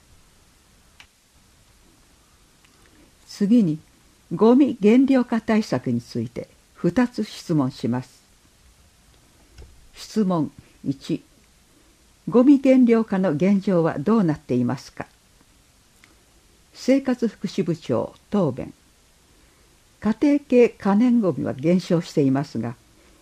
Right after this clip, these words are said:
事業系可燃ゴミと粗大ゴミは増加しています。要因として、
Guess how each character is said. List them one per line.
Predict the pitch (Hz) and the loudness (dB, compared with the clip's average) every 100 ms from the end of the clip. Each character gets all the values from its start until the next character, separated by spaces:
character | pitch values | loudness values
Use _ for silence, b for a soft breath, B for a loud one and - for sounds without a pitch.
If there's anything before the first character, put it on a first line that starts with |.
| b - | b -2
事 | 214 226 | 2 4
業 | 294 285 | 4 2
系 | 277 247 240 | 0 0 0
可 | 220 | 0
燃 | 214 220 185 | 0 0 -2
ゴ | 143 | -2
ミ | 127 | -4
と | - - - | -6 -8 -10
粗 | - 180 | -6 -2
大 | 190 262 254 | 0 2 2
ゴ | 170 | 0
ミ | 123 | -2
は | 120 - | -4 -6
増 | - 165 | 0 0
加 | 165 143 | 0 -6
し | - | -6
て | 123 | -4
い | 123 | -4
ま | 120 | -4
す。 | 127 - _ _ _ _ _ _ _ b b b b _ _ - | -8 -16 _ _ _ _ _ _ _ b b b b _ _ -2
要 | 170 240 | 2 4
因 | 254 240 | 4 2
と | 226 202 | 0 -6
し | - | -6
て、 | - 165 | -6 -6